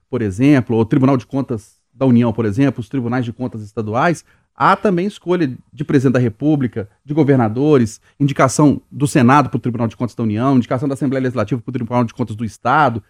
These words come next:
Há essas indicações políticas, né, de políticos para essas casas jurídicas, tu acha que esse modelo tem que ser mantido também?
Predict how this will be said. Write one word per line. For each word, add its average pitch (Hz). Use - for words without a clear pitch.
Há 196
essas 220
indicações 180
políticas, 165
né, 131
de 131
políticos 180
para 143
essas 127
casas 123
jurídicas, 113
tu 180
acha 175
que 147
esse 165
modelo 143
tem 160
que -
ser 156
mantido 131
também? 170